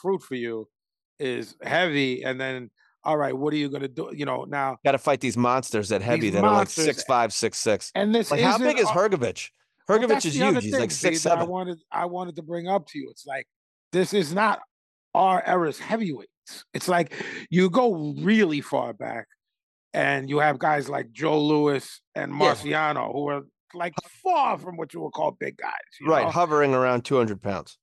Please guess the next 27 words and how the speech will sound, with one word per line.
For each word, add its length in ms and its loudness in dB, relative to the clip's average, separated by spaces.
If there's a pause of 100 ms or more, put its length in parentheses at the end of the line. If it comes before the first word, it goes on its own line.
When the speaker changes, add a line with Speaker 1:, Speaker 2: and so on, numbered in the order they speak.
(100)
Speaker 1:
Yeah, 680 2
Speaker 2:
Yeah. 60 -10
Speaker 1:
five 440 -2
ten, 580 -4
maybe, 320 -4
you 300 -4
Speaker 2:
Right. 100 2
Speaker 1:
know, 300 -4
five 320 -4
ten, 80 -6
Speaker 2:
They're 100 0
just 100 -6
bigger, 180 4
Speaker 1:
five. 80 2
Speaker 2:
they're 100 6
just 280 -4
bigger 260 4
than 180 4
the 100 2
guy 280 4
at 100 -2
Speaker 1:
The 60 0
Speaker 2:
one 100 2
seventy-five. 400 2
Speaker 1:
other 240 4
guys, 420 -2
yeah, 220 0